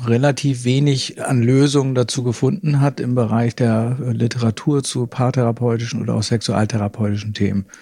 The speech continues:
Das war immer irgendwie so ein Thema, wo sich auch gerade die klassische Sexualtherapie zwar rangetraut hat, aber nicht wirklich viele Lösungen dafür gefunden hat.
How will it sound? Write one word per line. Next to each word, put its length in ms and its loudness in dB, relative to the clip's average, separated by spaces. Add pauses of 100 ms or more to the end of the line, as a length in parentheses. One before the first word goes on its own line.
(220)
Das 180 -2
war 120 2
immer 320 2
irgendwie 280 0
so 140 2
ein 160 2
Thema, 380 2
wo 100 0
sich 280 -2
auch 180 0
gerade 420 0 (540)
die 180 2
klassische 560 0
Sexualtherapie 1120 0 (200)
zwar 260 0
rangetraut 640 0
hat, 220 0
aber 160 0
nicht 200 -4
wirklich 540 -2
viele 240 0
Lösungen 400 0
dafür 300 -6
gefunden 400 -12
hat. 120 -20